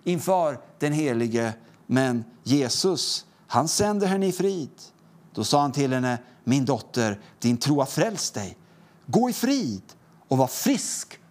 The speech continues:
och fri från din plåga." Jag älskar också att han kallar henne för dotter, för att visa just att han är skaparen. Så Jesus Kristus,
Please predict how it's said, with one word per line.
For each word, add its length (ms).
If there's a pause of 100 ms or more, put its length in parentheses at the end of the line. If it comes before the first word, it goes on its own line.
och 140
fri 440 (320)
från 220
din 160
plåga." 420 (1120)
Jag 100
älskar 180
också 160
att 80
han 100
kallar 220
henne 100
för 100
dotter, 720 (840)
för 120
att 80
visa 340
just 280
att 440 (760)
han 540 (240)
är 520 (800)
skaparen. 840 (2500)
Så 180
Jesus 420
Kristus, 840